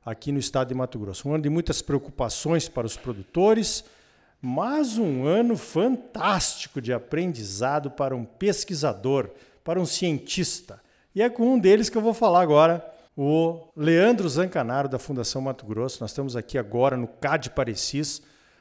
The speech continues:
no Centro de Aprendizagem e Difusão, que fica em Campo Novo, de Solos Arenosos. Leandro,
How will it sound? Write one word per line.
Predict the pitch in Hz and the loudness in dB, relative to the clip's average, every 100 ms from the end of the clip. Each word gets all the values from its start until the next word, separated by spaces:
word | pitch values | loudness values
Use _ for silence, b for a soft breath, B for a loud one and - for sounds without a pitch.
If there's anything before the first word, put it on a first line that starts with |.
| b | b
no | 123 113 | -10 -6
Centro | - 156 165 160 135 | -2 0 0 0 -4
de | 120 135 | 0 0
Aprendizagem | 139 139 139 117 107 127 123 120 | 2 0 -2 -2 0 0 0 -4
e | |
Difusão, | 110 139 - 104 113 131 | -4 -6 -6 -6 -4 -4
que | - | -6
fica | 127 - | -10 -8
em | 110 | -4
Campo | - 185 180 | 0 0 0
Novo, | 117 123 139 | -4 -2 -4
de | 110 | -6
Solos | - - 160 139 | -6 -2 0 0
Arenosos. | 143 117 110 131 147 131 - b b b b | -2 -2 -2 0 0 -4 -10 b b b b
Leandro, | 131 143 202 196 143 104 | 2 6 6 6 2 0